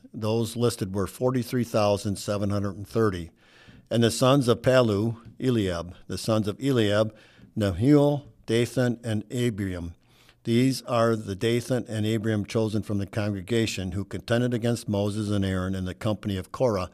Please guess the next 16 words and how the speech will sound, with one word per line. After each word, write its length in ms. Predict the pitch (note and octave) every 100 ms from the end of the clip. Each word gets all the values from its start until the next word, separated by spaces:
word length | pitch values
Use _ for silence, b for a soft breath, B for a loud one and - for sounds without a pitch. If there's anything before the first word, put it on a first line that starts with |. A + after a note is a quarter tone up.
| B B B -
when 160 | A2 A2
they 100 | G2+
contended 540 | G#2 F2+ A#2 A#2+ G#2+
against 340 | F#2+ G#2+ -
the 60 | G2+
Lord, 400 | G2 G2+ F#2+ F#2
and 120 | F#2+
the 120 | F2+
earth 260 | G#2+ A#2 A2+
opened 280 | G#2 G#2+ A2
its 140 | -
mouth 340 | G#2 F#2 F#2+ G2+
and 100 | F2+
swallowed 480 | - G#2+ B2+ C3+
them 180 | B2+ A#2
up, 240 | G2 F2+